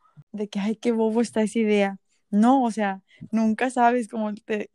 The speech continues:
platicábamos hace rato, las mujeres somos unos espaguetis y vemos las cosas de diferentes puntos de vista y perspectivas que los hombres.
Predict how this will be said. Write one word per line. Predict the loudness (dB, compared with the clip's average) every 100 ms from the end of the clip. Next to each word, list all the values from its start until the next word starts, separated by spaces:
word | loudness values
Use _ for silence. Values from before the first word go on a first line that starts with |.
| -8
platicábamos | -4 -4 0 0 2
hace | 0
rato, | 0 0
las | 0
mujeres | 0 -2 0
somos | 0 0
unos | 0 0
espaguetis | -2 -4 -4 -4 -2
y |
vemos | -2 -2 -8 -6
las | -6 -6
cosas | -10 -4
de | -2
diferentes | -2 0 0 0 -6
puntos | -6 -6 -2 -2
de | -2
vista | -2 -4
y |
perspectivas | -6 -10 -10 -12 0 2 2
que | 2 0
los | 2
hombres. | 0 -2 -2 -4